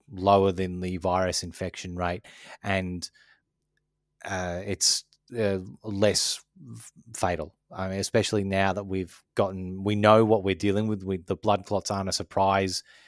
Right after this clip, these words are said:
you know, popping up and we don't know what it is. We know that there's a risk of it and we're monitoring those things and we know how to treat it better. I'm not a doctor or a scientist. I wouldn't go taking this as gospel. This is just what I've seen from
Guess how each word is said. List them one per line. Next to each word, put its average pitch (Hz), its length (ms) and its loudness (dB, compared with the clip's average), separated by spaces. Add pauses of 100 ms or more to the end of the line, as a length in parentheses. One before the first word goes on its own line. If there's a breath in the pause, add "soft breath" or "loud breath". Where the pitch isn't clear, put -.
(240 soft breath)
you 92 100 -6
know, 90 220 -2 (140)
popping 104 320 -2
up 95 260 -4
and 90 320 -6
we 95 80 -2
don't 92 180 -2
know 95 80 -2
what 90 160 -2
it 90 120 -6
is. 127 200 0
We 101 80 -2
know 98 460 4
that 95 220 -2
there's 95 200 -2
a 90 60 -4
risk 95 300 -2
of 90 80 -6
it 95 100 -4
and 92 100 -10
we're 92 120 -4
monitoring 95 600 -2
those 90 280 -4
things 87 180 -10
and 85 80 -12
we 85 60 -10
know 87 200 -4
how 87 140 -4
to 85 100 -4
treat 85 260 -6
it 90 120 -12
better. 87 180 -12 (840)
I'm 120 240 6
not 120 160 6
a 113 40 6
doctor 110 380 4
or 107 160 6
a 101 60 2
scientist. 98 560 -2
I 95 60 -2
wouldn't 98 220 -4
go 101 260 4 (560 soft breath)
taking 104 280 0
this 98 160 -2
as 95 100 -6
gospel. 95 400 -2
This 95 200 -2
is 101 60 -8
just 104 280 -2
what 104 160 2
I've 101 160 4
seen 101 400 0
from 95 400 -6